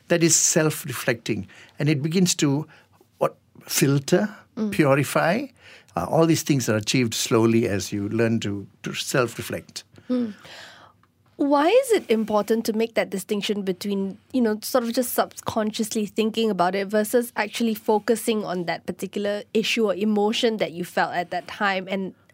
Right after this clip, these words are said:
Speaker 2: analyzing how you, it made you feel, how it made you think?
Speaker 1: First of all, it makes your interaction with the other person far more,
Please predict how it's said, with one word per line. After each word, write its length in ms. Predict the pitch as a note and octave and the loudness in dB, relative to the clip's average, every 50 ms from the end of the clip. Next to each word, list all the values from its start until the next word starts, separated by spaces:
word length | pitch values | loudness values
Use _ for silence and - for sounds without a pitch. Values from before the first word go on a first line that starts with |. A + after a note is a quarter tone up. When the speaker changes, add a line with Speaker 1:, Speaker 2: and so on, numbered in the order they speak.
| _ _ _ | _ _ _
Speaker 2:
analyzing 680 | - A3 G#3+ A3 A3+ A#3 A3+ G#3+ G3+ G3+ F#3 G#3 G3+ G#3+ | -2 0 2 4 4 4 4 4 2 2 0 -2 -4 -4
how 480 | G3+ - - G3 F#3+ F#3+ F#3+ F3+ F3 - _ _ _ _ - - _ | -4 -2 0 0 2 2 0 -2 -4 -10 _ _ _ _ -20 -20 _
you, 360 | A#3+ G#3+ G#3+ G#3+ G#3+ A3 G#3+ - | -16 -12 -8 -4 -4 -4 0 0
it 120 | A#3+ A3 | 0 2
made 180 | G#3+ G3+ G3 F3+ | 2 0 -2 -2
you 80 | F#3+ | -6
feel, 340 | F#3+ - - B3+ B3 B3+ B3 A#3+ | -8 -6 -4 -2 0 0 0 0
how 180 | - A3 A3 | 0 0 0
it 80 | G3 F3+ | 0 -2
made 200 | F#3 F3+ D#3+ F3+ | -4 -8 -8 -10
you 80 | F3+ | -12
think? 400 | F3+ - - G3 F3 - G2+ G#2+ - _ _ _ - - - - - | -12 -10 -12 -12 -12 -12 -16 -20 -20 _ _ _ -20 -20 -20 -20 -16
Speaker 1:
First 280 | - - - F3 - - | -6 0 0 0 2 2
of 120 | D3 C3+ | 2 4
all, 120 | E3+ F3 F3+ | 4 4 4
it 120 | C#3+ A2+ | 4 4
makes 280 | B2+ C#3+ D3+ - - - | 2 2 2 0 -4 -6
your 420 | C3+ B2 D3 D3 E3+ G3 G#3+ - - | 0 0 4 6 6 4 4 4 0
interaction 560 | C#3+ C#3+ C#3+ D3 C3 C3+ B2+ - - - - | -2 0 2 2 2 2 2 0 -2 0 0
with 80 | B2+ A#2+ | 0 0
the 140 | B2 A#2 | 2 0
other 160 | A2 A2+ B2 C3 | 0 0 -2 -2
person 420 | A#2 - B2+ A#2 - C#3+ C3+ B2 | 0 0 0 0 2 -2 -2 -2
far 300 | A#2 - - C3 C3 C3 | -2 0 2 2 2 4
more, 320 | B2+ B2+ B2 B2 A#2+ A#2+ | 2 2 2 2 2 0